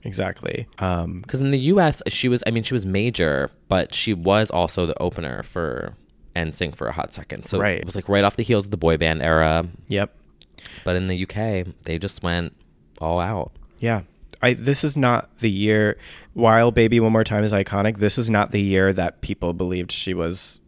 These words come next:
Speaker 1: iconic yet.
Speaker 2: No.
Speaker 1: She was a cute girl with a teen pop smash hit single and opening up for N sync, and it was all very exciting, but we're not there yet.
Speaker 2: Nope.
Speaker 1: Like, we did, however, get over the one-hit wonder hump.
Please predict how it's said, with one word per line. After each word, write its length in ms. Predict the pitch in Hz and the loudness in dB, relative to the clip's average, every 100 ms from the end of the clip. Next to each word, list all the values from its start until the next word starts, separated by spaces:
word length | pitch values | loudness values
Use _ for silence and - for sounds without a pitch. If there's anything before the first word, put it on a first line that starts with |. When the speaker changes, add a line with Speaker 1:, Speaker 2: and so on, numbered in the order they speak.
| - | -6
Speaker 1:
iconic 520 | 92 - 85 78 - | -6 -4 -6 -6 -10
yet. 360 | 82 - - - | -12 -12 -14 -8
Speaker 2:
No. 300 | 104 80 69 - - | -6 -6 -8 -18 -12
Speaker 1:
She 180 | - 104 | -4 0
was 180 | 98 98 | 0 -2
a 80 | 98 | -4
cute 320 | - 117 107 | -2 0 0
girl 340 | - 107 104 | 4 4 4
with 120 | 101 95 | 2 -2
a 40 | |
teen 340 | - 104 104 | -4 -2 -2
pop 300 | 98 98 98 - | -2 -4 -4 -6
smash 380 | 101 92 90 | -4 -4 -4
hit 160 | - 98 | -4 -4
single 460 | - 123 139 143 143 - - - _ - | -2 0 2 2 0 -10 -20 -20 _ -2
and 280 | 98 92 92 | 0 2 0
opening 300 | 98 101 101 | 0 0 0
up 120 | 95 | -2
for 200 | - 98 | -2 -4
N 180 | - 98 | -2 -4
sync, 300 | 95 139 131 | -2 0 0
and 80 | 110 | -2
it 40 | |
was 80 | 95 | 0
all 120 | 95 | 0
very 200 | 92 90 | 0 0
exciting, 520 | 85 - 95 98 110 110 | -2 -2 0 0 0 -2
but 240 | 95 - _ - | -4 -4 _ -2
we're 160 | 107 | 0
not 200 | 98 90 | 2 0
there 180 | 98 87 | -2 -2
yet. 300 | 87 - - _ | -2 -6 -10 _
Speaker 2:
Nope. 160 | 95 87 | -2 0
Speaker 1:
Like, 160 | 85 - - - _ | -2 -6 -14 -20 _
we 80 | 113 | 2
did, 160 | 117 110 | 4 6
however, 400 | 104 98 90 95 | 6 4 4 0
get 140 | 92 90 | 2 2
over 260 | 92 95 92 | 2 0 0
the 180 | 87 | -2
one-hit 380 | 95 92 90 95 | 0 -2 -2 -4
wonder 260 | 92 90 85 | -6 -4 -6
hump. 300 | - - | -8 -12